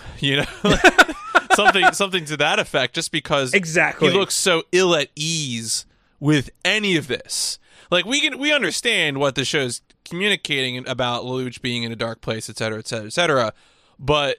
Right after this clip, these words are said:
Speaker 1: the, the, you know, the history and the character of Lelouch is such that when you, when you see this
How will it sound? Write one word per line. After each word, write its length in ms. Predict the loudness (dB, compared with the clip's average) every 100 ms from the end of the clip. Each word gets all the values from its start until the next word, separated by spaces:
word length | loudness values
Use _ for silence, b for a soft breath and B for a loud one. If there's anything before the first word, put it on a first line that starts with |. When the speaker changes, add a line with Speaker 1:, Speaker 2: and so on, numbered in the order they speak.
| -6
Speaker 1:
the, 480 | -2 0 0 -2 -6
the, 640 | -6 -4 -2 -2 -4 -6 _ _ _ _
you 120 | -2 0
know, 80 |
the 100 | 2
history 580 | 0 0 -2 -2 0 0 0
and 160 | -2
the 60 | -2
character 380 | -2 -4 -4 -6
of 80 | -6
Lelouch 380 | -6 -8 -8
is 120 | -8 -6
such 380 | -2 -2 -4
that 260 | -4 -4 -4
when 180 | -6 -8
you, 120 | -8
when 180 | -8 -8
you 120 | -6
see 280 | -6 0 2
this 460 | 2 0 -2 -6